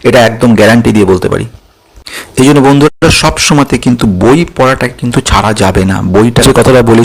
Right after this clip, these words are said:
সেই কথাটা আবারও বলবো, সেটা হচ্ছে বই। তোমরা YouTube দেখে বিভিন্নভাবে কত সময় নষ্ট করে ফেলো। আমি দেখেছি অল্প বয়সী বাচ্চাদের, ছোট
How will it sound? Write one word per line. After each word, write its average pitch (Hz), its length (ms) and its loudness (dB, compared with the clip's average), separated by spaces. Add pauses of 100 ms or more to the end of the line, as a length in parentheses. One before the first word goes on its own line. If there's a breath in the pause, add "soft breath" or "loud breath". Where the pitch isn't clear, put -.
সেই 117 100 2
কথাটা 117 320 0
আবারও 127 300 4
বলবো, 113 300 2
সেটা 113 200 -2
হচ্ছে 113 240 -2
বই। 98 380 0 (340)
তোমরা 131 160 2
YouTube 120 400 2
দেখে 113 320 2
বিভিন্নভাবে 113 540 2
কত - 180 0
সময় 110 280 2
নষ্ট 101 220 0
করে 104 160 2
ফেলো। 101 260 0 (120)
আমি 110 160 0
দেখেছি 104 340 0
অল্প 101 140 0
বয়সী 107 260 0
বাচ্চাদের, 101 380 0
ছোট - 200 -2